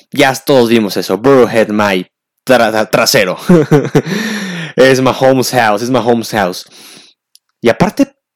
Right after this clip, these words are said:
¿quién invita al, al, al, al alcalde de Cincinnati a hablar de, de eso? Pero en fin, eso es un tema aparte. Chiefs se alzaron ante muchas, muchas situaciones, ante bajas en agencia libre,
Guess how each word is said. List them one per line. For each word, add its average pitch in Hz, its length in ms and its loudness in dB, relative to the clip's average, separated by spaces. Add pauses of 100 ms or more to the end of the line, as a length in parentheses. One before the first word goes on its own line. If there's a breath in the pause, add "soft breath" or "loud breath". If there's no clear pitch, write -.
(120)
¿quién 175 220 4
invita 143 580 4
al, 95 420 -4 (120)
al, 107 200 0
al, 101 320 0
al 104 100 0
alcalde 113 520 0
de 101 80 -2
Cincinnati 110 640 -2
a 101 60 4
hablar 107 300 2
de, 104 280 -2 (360 soft breath)
de 107 180 2
eso? 107 180 -2
Pero 127 180 2
en 120 60 0
fin, 131 300 0
eso 131 220 0
es 123 40 -4
un 127 60 -2
tema 120 200 4
aparte. 98 360 -2 (800 loud breath)
Chiefs - 680 0 (100)
se 107 240 0
alzaron 127 460 2
ante 107 220 -2
muchas, 113 360 -4
muchas 120 240 -4
situaciones, 160 880 2 (240 soft breath)
ante 101 300 0
bajas 139 540 0
en 104 120 -6
agencia 113 380 -2
libre, 156 560 4